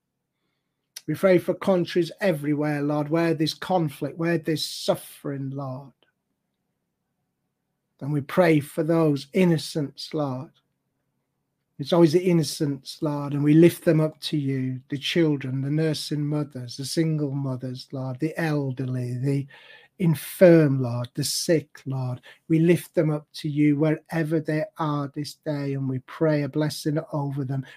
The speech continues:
We pray, Lord, that you would comfort them. We pray, Lord, that you would rescue them, that you would hide them under the shelter of your wing, Lord. Rescue them, Lord, we pray,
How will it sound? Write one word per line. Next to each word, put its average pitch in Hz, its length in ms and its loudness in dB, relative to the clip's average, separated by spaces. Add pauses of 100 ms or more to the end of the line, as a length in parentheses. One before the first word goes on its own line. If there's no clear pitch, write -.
We 156 80 0
pray, 165 240 2
Lord, 160 280 4
that 156 100 0
you 156 320 2
would 151 240 -4
comfort 143 480 -8
them. 135 200 -12 (220)
We 165 120 0
pray, 165 200 0
Lord, 156 460 4
that 139 140 -4
you 156 320 2
would 147 180 -2
rescue 143 500 -6
them, 127 140 -8 (240)
that 156 80 0
you 165 300 4
would 156 440 2 (380)
hide 165 500 -2
them 160 160 0
under 160 260 -2
the 147 120 -2
shelter 160 640 -2 (160)
of 156 320 2 (100)
your 156 560 0
wing, 147 480 -2 (160)
Lord. 127 560 -12 (540)
Rescue 156 720 -4
them, 147 180 -4
Lord, 143 420 -6
we 127 120 -8
pray, 135 580 -8